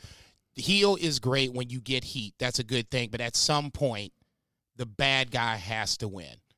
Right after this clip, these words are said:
That, to me, makes you a top heel because it's not about the good guy winning. It's about the good guy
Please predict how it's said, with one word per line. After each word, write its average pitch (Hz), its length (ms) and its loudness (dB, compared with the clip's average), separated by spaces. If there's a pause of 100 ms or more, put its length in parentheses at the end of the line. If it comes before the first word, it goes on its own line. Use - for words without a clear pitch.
(160)
That, 143 240 2
to 143 120 2
me, 113 520 -4 (200)
makes 120 320 -4
you 120 100 -2
a 110 40 -4
top 110 300 -4
heel 120 200 -2
because 127 300 -2
it's 135 120 -2
not 151 240 0
about 120 460 -2 (560)
the 127 100 -6
good 139 280 4
guy 123 220 2
winning. 110 600 -2
It's 139 160 -4
about 120 460 0
the 120 160 -6 (200)
good 131 280 2
guy 117 340 -2